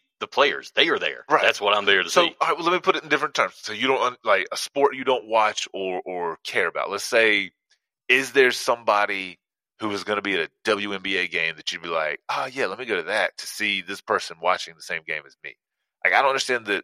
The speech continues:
Speaker 2: the appeal.
Speaker 1: I think the closest I've come to something like that is being at a Hornets game and, like, scanning the sideline for Jordan.
Speaker 2: Oh, yeah. I mean, you do that every
Speaker 1: But
Speaker 2: time. Yeah, yeah.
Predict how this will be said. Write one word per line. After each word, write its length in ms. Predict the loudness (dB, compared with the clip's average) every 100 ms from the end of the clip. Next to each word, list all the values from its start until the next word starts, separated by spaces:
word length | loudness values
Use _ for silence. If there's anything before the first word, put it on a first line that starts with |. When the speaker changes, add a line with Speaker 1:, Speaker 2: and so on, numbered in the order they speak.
| -4
Speaker 2:
the 120 | -6
appeal. 640 | -6 -6 -2 0 0 -2 -12 _ _ _ _ _ 2
Speaker 1:
I 60 |
think 220 | 4 2 2
the 80 |
closest 680 | 0 0 2 2 0 -6 -6 -2
I've 220 | -2 -2
come 300 | -6 -8 -8
to 80 | -10
something 340 | -8 -8 -10
like 220 | -6 -6 -4
that 220 | -8 -8
is 80 | -10
being 220 | -10 -6
at 120 | -6
a 40 | -8
Hornets 340 | -12 -14 -16 -8
game 220 | -8 -8
and, 80 | -10
like, 220 | -10 -8
scanning 380 | -4 -4 -4 -12
the 80 |
sideline 440 | -8 -6 -6 -10 -20
for 100 | _
Jordan. 280 | -18 -16 -18 _ 0
Speaker 2:
Oh, 180 | 0 2
yeah. 220 | -2 -6 -6
I 60 | -6
mean, 140 | -4
you 40 |
do 120 | -4 -2
that 160 | 0
every 80 | 2
Speaker 1:
But 140 | 4 4
Speaker 2:
time. 80 | 0 -12
Yeah, 80 |
yeah. 80 | -16